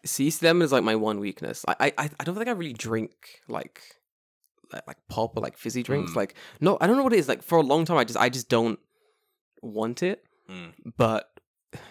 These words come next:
Speaker 1: then my downfall comes in, like, alcohol. That's what, that's where
Speaker 2: Right,
Speaker 1: I,
Speaker 2: yeah,
Speaker 1: that's where I
Speaker 2: yeah,
Speaker 1: stand.
Speaker 2: that's where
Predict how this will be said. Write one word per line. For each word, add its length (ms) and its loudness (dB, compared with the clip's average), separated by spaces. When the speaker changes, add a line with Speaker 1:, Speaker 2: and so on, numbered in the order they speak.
Speaker 1:
then 100 -4
my 180 0
downfall 320 -4
comes 200 -8
in, 60 -8
like, 220 -12
alcohol. 480 -10
That's 160 -10
what, 100 -8
that's 200 2
where 100 2
Speaker 2:
Right, 220 2
Speaker 1:
I, 40 -6
Speaker 2:
yeah, 40 -6
Speaker 1:
that's 180 4
where 100 6
I 80 8
Speaker 2:
yeah, 40 4
Speaker 1:
stand. 320 -2
Speaker 2:
that's 80 -10
where 320 -10